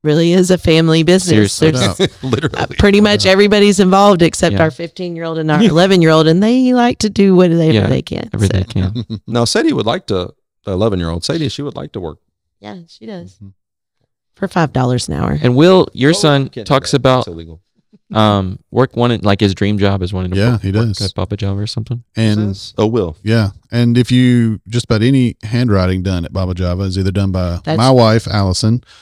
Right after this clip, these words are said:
Speaker 1: That's
Speaker 3: or
Speaker 1: right.
Speaker 3: Wendy. Um, we have some other employees that do some menu work.
Speaker 2: It really
Speaker 4: Brad or
Speaker 2: is.
Speaker 4: I do it, you wouldn't be able to read it, so.
Speaker 3: No, no, no,
Speaker 2: No.
Speaker 3: no. If it, yeah.
Speaker 2: I get me neither.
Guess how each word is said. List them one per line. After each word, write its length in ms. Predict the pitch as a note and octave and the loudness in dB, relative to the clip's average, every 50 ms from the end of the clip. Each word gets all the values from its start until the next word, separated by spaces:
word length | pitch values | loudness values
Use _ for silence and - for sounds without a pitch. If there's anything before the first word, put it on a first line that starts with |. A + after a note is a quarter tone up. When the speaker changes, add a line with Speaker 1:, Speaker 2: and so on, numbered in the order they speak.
| _ | _
Speaker 1:
That's 260 | - F3 E3+ E3+ E3+ G#3 | -2 0 0 2 2 2
Speaker 3:
or 20 | |
Speaker 1:
right. 320 | G#3 G#3+ B3+ C4 F#3 D3+ - D3 | 2 4 4 2 2 0 -2 -4
Speaker 3:
Wendy. 520 | C3 A2 A2+ A2 G#2+ G2 G#2 G#2+ A#2+ A#2 - _ _ _ _ _ _ _ _ _ | -2 0 0 2 2 0 0 0 0 -2 -6 _ _ _ _ _ _ _ _ _
Um, 540 | - G2+ F#2+ G2 F#2+ F#2+ F#2 F#2+ F#2 F#2 F2+ - - _ _ _ _ | -6 -4 -2 0 0 0 0 0 -2 -4 -8 -10 -16 _ _ _ _
we 100 | - G2 | -8 -8
have 80 | F#2+ F2+ | -6 -6
some 140 | - F#2+ F#2 | -4 -4 -2
other 120 | F#2 F#2 | -2 -2
employees 300 | F2+ E2+ - F2+ F#2 F2 | -2 -2 -2 -4 -4 -4
that 80 | E2 D#2 | -6 -6
do 100 | F2+ F2 | -6 -6
some 180 | - - F2 | -6 -6 -6
menu 260 | F2 F2 F2 F2 E2+ | -6 -6 -6 -6 -6
work. 100 | E2 E2+ | -4 0
Speaker 2:
It 40 | A#2+ | 2
really 180 | A#2+ B2 B2+ B2+ | 2 4 4 4
Speaker 4:
Brad 120 | B2 C3+ | 4 4
or 80 | C3+ A#2+ | 4 4
Speaker 2:
is. 20 | A2 | 4
Speaker 4:
I 40 | G#2+ | 4
do 120 | G2 G2+ G2+ | 4 4 2
it, 60 | G2 | 2
you 100 | G2 G2+ | 2 0
wouldn't 120 | G#2 F#2+ | 0 0
be 60 | F#2 | 0
able 120 | F#2 F2 E2+ | 0 0 0
to 60 | E2 | 0
read 160 | E2+ F2 D#2+ | -2 -2 -2
it, 160 | C#2+ - - | -4 -6 -6
so. 80 | A2+ A#2 | -2 0
Speaker 3:
No, 140 | B2 A2+ A2 | 2 2 4
no, 140 | G#2+ G#2 G2+ | 4 2 2
no, 160 | G2 F#2+ F#2 | 2 2 0
Speaker 2:
No. 140 | F#2 F2+ D#2+ | 0 0 0
Speaker 3:
no. 40 | |
If 160 | F2+ G#2 G2+ - - | -2 -2 -4 -6 -8
it, 160 | D2 F#2+ - _ - E2 _ _ | -10 -10 -10 _ -20 -20 _ _
yeah. 160 | G2+ G2 F2+ | -8 -6 -4
Speaker 2:
I 60 | A#2 A2 | -4 -2
get 220 | G2 G2+ G2 - | -2 -2 -2 0
me 120 | G#2 G2 | 0 0
neither. 340 | F#2+ F#2+ F#2 F#2 G2 F#2 F#2+ | 0 0 0 0 -2 -2 -4